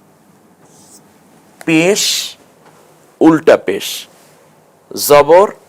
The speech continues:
খাড়া জবর, জের, খাড়া জের। জের রস্যিকারের কাজ করে, খাড়া জেরও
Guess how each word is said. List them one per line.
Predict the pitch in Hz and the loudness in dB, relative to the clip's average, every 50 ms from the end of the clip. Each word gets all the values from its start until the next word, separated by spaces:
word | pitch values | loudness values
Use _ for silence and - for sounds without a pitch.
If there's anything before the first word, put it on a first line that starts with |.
| _ _ _ _ _ _ _ - | _ _ _ _ _ _ _ -10
খাড়া | - - 139 131 127 123 110 104 | -4 0 2 4 4 4 4 2
জবর, | 90 101 92 87 87 85 - - - _ _ _ _ _ _ _ _ _ _ _ _ _ _ _ _ _ _ _ _ _ - 110 101 95 | 0 -4 -8 -8 -10 -14 -18 -18 -20 _ _ _ _ _ _ _ _ _ _ _ _ _ _ _ _ _ _ _ _ _ -20 -18 -12 -6
জের, | 123 139 147 151 156 165 - - - _ _ _ _ _ _ _ _ _ _ _ _ _ _ _ _ _ _ _ _ _ - | -2 0 2 2 2 0 -2 -4 -8 _ _ _ _ _ _ _ _ _ _ _ _ _ _ _ _ _ _ _ _ _ -12
খাড়া | - - 135 135 131 120 117 | -6 -2 2 2 4 4 2
জের। | 104 104 101 90 - - _ _ _ _ _ _ _ _ _ _ _ _ _ _ _ _ _ _ _ _ _ _ _ _ _ _ _ - - - - - - 131 127 | 2 -2 -6 -10 -10 -14 _ _ _ _ _ _ _ _ _ _ _ _ _ _ _ _ _ _ _ _ _ _ _ _ _ _ _ -20 -20 -20 -20 -18 -18 -14 -6
জের | 113 165 175 175 185 196 202 202 - - - _ _ _ _ _ _ _ _ _ _ _ - | -2 2 4 6 6 6 4 2 -4 -18 -20 _ _ _ _ _ _ _ _ _ _ _ -8
রস্যিকারের | - 107 135 143 - - - 220 196 - 170 135 127 117 110 - | -2 0 0 0 0 0 -2 -2 2 2 4 4 4 2 -2 0
কাজ | 120 113 107 - - | -2 -2 -2 -2 -4
করে, | - 139 143 160 190 226 226 - _ _ _ _ _ _ _ _ _ _ - | -2 -2 -2 -2 -4 -8 -12 -16 _ _ _ _ _ _ _ _ _ _ -18
খাড়া | - - - 120 131 135 165 185 | -12 -4 0 2 4 4 4 4
জেরও | 180 147 156 143 120 117 120 147 - | 4 2 2 2 2 2 2 0 0